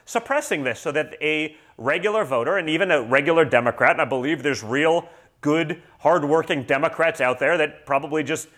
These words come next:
again, aren't seeing it or don't have representation because you need the California, New York, and Soros money to actually get elected. But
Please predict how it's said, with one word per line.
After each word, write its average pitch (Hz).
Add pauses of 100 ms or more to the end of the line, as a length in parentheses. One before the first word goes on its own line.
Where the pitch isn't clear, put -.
(200)
again, 131
aren't 151
seeing 147
it 185
or 160
don't 151
have 139
representation 143
because 160
you 147
need 139
the 147
California, 147
New 143
York, 139
and 131
Soros 147
money 127
to 151
actually 127
get 139
elected. 135 (640)
But -